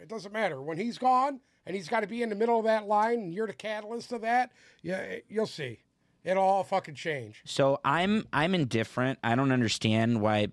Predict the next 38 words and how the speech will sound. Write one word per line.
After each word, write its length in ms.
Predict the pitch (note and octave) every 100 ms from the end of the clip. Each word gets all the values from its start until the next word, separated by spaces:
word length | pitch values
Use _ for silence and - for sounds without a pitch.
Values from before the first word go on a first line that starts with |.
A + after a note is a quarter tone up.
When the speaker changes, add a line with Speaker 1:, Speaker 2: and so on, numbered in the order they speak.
| _
Speaker 2:
people 260 | A#2 A2 A2
like 160 | G#2
Uncle 240 | A2 G#2+ G#2+
Sam 420 | - G#2 G#2 G#2+
are 200 | G2+ G2+
up 220 | - G2+ G#2
in 100 | G2
arms, 360 | G#2 G#2 A2+
and 80 | A2
I 80 | G#2
don't 160 | A2 A2
understand 540 | G#2+ G2+ - G#2+ G#2+
why. 80 | A2
I 100 | A2+
mean, 220 | A#2+ A#2
the, 100 | B2 C3+
the 340 | B2+ C3 B2
opposing 460 | B2+ C#3 F3 F#3 C3+
defense 340 | D#3 D#3+ C#3
is 80 | B2
like, 160 | A#2+
"Yeah, 240 | C#3 D3+ C#3
it's 100 | A2+
bullshit, 640 | G#2 B2 D3 - A2+ -
Speaker 1:
Listen, 120 | A2+
Speaker 2:
but 60 | -
Speaker 1:
I, 80 | G#3
Speaker 2:
it's 120 | -
a 60 | G3
Speaker 1:
I 20 |
Speaker 2:
good 100 | C3+
Speaker 1:
played, 100 | -
Speaker 2:
play." 240 | - A#2+ G#2
Speaker 1:
I, 420 | F3 F3+ C#3 F3
I 20 |
played 340 | F#3 F#3 F3+ E3+
nose 320 | E3+ F3+ -
tackle, 560 | F3+ F3+ F3+ G3 G3